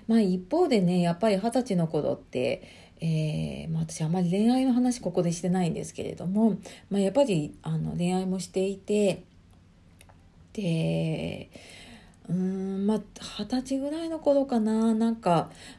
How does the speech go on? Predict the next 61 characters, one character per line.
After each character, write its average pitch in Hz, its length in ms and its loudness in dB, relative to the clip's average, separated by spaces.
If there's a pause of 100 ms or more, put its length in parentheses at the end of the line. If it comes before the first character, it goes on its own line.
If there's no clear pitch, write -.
あ 185 200 -2
の、 160 840 -4 (2000)
う 165 60 -6
ん、 170 240 0
な 175 100 -2
ん - 20 -6
か、 160 240 -2
こ 175 120 -4
の 202 140 4
人 262 200 2
と 277 120 2
結 208 260 -2
婚 226 220 2
す 240 120 -6
る 269 120 2
か 262 140 2
な 196 220 4
っ 202 120 -6
て 185 100 0
い 190 60 4
う - 20 2
人 190 180 0
が 165 100 6
い 160 140 0 (340)
た 208 140 4
ん 180 80 2
で 151 100 0
す - 160 -8
よ - 120 -8
ね。 233 300 4 (600)
で、 233 100 2
ま 240 140 8
あ、 - 20 4
自 226 140 2
分 262 140 2
の 294 100 0
中 320 300 0
で 254 100 6
は 254 180 4
多 254 140 2
分、 202 580 2 (460)
う 180 40 -4
ん、 185 280 0
人 190 240 0
生 208 160 2
の 208 120 4
中 185 320 2
で 165 560 2
一 165 220 -4
番 233 260 2
大 285 60 -2
き 285 140 -6
な 285 100 -2
恋 262 460 0
愛 262 140 0
だ 262 80 -2
っ 262 40 -6
た 247 120 -4
か 233 120 -6
な 202 220 -2
っ 208 40 -8